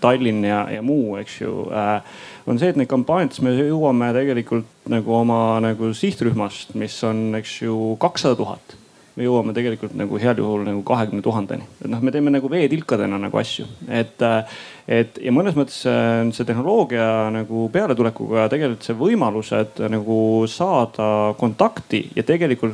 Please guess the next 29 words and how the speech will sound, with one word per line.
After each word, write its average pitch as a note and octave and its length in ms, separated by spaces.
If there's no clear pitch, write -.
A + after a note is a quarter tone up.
ka A#2 80
nagu A2 240
tuua C3 400
see C#3 160
inimene A2+ 320
nagu A2+ 160
sellesse A#2 320
informatsiooni B2+ 480
välja, B2+ 460
äh, A2+ 240
on B2 240
oluliselt A#2+ 640
nagu A#2+ 540
paremaks B2+ 420
muutunud. A2 320
Täna F3+ 160
hommikul D3 260
siia C#3 480
jalutades C#3 400
just C3+ 160
vaatasin, A#2+ 560
üks A#2 160
vanaproua, B2+ 640
seitsmekümneaastane, C3+ 800
kõndis C3+ 460
mööda B2+ 240
tänavat E3 480
ja B2+ 140
mobiiltelefon C3+ 720